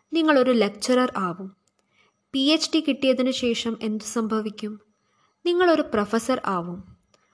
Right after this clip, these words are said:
അതുപോലെ ആത്മാന്വേഷണത്തിനു ശേഷം എനിക്കെന്താണ് സംഭവിക്കാൻ പോകുന്നത്? ഇതിനുശേഷം ഞാൻ ആരാവാനാണ് പോകുന്നത്? ബാബ ചിരിച്ചുകൊണ്ടരുളി, "നീ ആരുമായി തീരാൻ പോകുന്നില്ല.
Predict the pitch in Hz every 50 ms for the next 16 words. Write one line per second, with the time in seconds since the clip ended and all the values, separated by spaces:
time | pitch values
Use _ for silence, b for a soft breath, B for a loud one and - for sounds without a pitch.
0 | b b b - 220 208 269 269 262 247 214 196 180 185 208 254 - _ _ _
1 | _ _ _ _ _ - 247 269 285 277 - 311 349 349 359 330 330 311 285 254
2 | - 254 254 254 254 - 247 233 247 240 - 208 170 175 175 - 190 180 190 -
3 | - b b b b b b b - 277 294 330 302 - 277 240 233 240 269 302
4 | 311 330 339 320 - 262 226 214 190 240 254 269 262 - 285 285 277 - 269 254
5 | 247 240 233 233 233 226 226 233 233 226 - _ _ _ _ _ _ _ _ _
6 | _ _ _ 240 240 196 269 269 302 285 - 254 240 226 226 - 220 214 233 285
7 | 294 b b b b b b b 247 277 320 311 302 - 208 208 214 247 294 311
8 | 311 302 285 285 285 262 254 254 247 247 254 254 240 226 220 220 220 220 214 220
9 | 226 233 220 - _ _ _ _ - - - _ _ _ _ _ _ _ _ _
10 | 226 254 254 269 285 277 320 311 - - 240 214 226 220 - - 262 262 262 247
11 | 226 208 196 202 185 180 185 - - _ _ - - _ _ _ _ _ _ _
12 | _ _ - 277 330 359 359 294 247 240 247 285 330 311 311 302 294 285 294 254
13 | 240 220 220 220 220 214 214 196 190 196 196 190 185 190 180 - - -